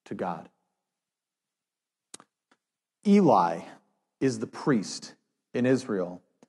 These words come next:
at the time that Hannah, uh, is offering her prayer. And in this case,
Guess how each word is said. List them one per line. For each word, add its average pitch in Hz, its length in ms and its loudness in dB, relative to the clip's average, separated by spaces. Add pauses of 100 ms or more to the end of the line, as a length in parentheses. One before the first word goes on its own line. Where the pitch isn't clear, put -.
(140)
at 139 140 2
the 160 60 0
time 98 380 -6
that 113 120 -6
Hannah, 98 420 -8 (220)
uh, 101 140 -4
is 110 140 -6
offering 120 420 2
her 117 120 -6
prayer. 107 440 -2 (720)
And 170 120 4
in 185 120 8
this 254 200 6
case, 185 640 2